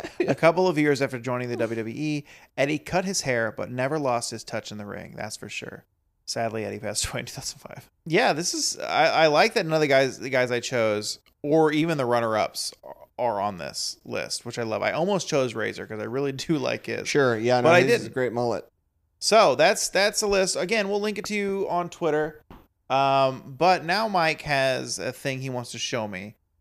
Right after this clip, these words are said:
Speaker 2: for a match with a lot of mullets involved.
Speaker 1: Yeah.
Speaker 2: We're gonna watch that. Mike's gonna set it up. We're gonna watch that, come back from break, and then we're gonna do our bracket. And, uh, that'll be a hundred episodes in the can. So, Mike, what are you showing me?
Speaker 1: So the match that I have for us
Speaker 2: Yeah.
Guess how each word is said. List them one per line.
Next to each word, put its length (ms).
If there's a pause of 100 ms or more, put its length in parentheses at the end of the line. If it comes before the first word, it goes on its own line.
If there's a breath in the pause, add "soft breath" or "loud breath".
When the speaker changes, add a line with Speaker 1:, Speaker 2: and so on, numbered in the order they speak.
(120)
Speaker 2:
for 140
a 40
match 360
with 100
a 60
lot 160
of 60
mullets 280
involved. 720 (180)
Speaker 1:
Yeah. 220
Speaker 2:
We're 80
gonna 100
watch 280
that. 100
Mike's 200
gonna 120
set 240
it 80
up. 320 (260)
We're 60
gonna 100
watch 280
that, 360
come 140
back 160
from 160
break, 320
and 100
then 80
we're 80
gonna 140
do 100
our 100
bracket. 560 (280)
And, 320
uh, 100
that'll 220
be 80
a 60
hundred 200
episodes 380
in 40
the 60
can. 340
So, 140
Mike, 300
what 320 (560 soft breath)
are 100
you 160
showing 420
me? 260
Speaker 1:
So 120
the 80
match 640
that 120
I 180
have 340
for 320
us 480
Speaker 2:
Yeah. 240